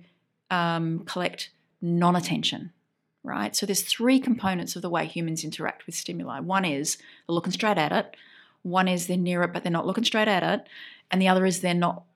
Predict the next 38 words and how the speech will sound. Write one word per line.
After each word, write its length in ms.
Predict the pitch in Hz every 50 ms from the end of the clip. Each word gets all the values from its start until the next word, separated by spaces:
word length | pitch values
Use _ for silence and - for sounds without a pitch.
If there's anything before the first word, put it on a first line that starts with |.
| _ -
anywhere 320 | 196 190 185 180 180 175
near 280 | 175 170 170 165 165 165
it 40 |
or 60 | 165 160
looking 340 | 160 165 160 170 175 165
at 100 | 160 156
it 120 | 156 151 143
at 100 | 143 -
all. 260 | 92 - - - -
And 140 | - 170 175 175
that 120 | 180 175
is 140 | 175 170 175
distraction 580 | - - - - - - 160 - - - 165
or 80 | 160 156
non-attention 640 | 156 160 160 156 147 147 - - 156 156 - - 156
or 80 | 139
inattention 460 | - 165 160 151 - - 127 - - 117
or 60 | 131
whatever 200 | 143 156 170 -
you 80 | 139
wanna 140 | 135 120 110
call 200 | - - 156 143 -
it. 40 | - - - _
We 120 | - 226
collect 320 | 240 - - 233 - - -
all 80 | 170
three. 540 | 160 - - - - 147 - - - - - - - - - - - - -
And 120 | - 190 190
the 80 | 190
reason 420 | 196 202 233 247 254 240 277 240 214
why 140 | 202 185
we 100 | 175 180
did 300 | 175 180 - 269 247 214
that 240 | - - - - -
was 160 | - 175 170
because 580 | - - 175 170 - - 170 170 170 170 165 - - _ _ _ _ _ _ _ _ _ -
in 600 | 208 196 202 196 196 190 190 190 190 185 185 - _ _ _ _
literature, 920 | - 180 180 185 226 - - - - - - - - - - - - 165 160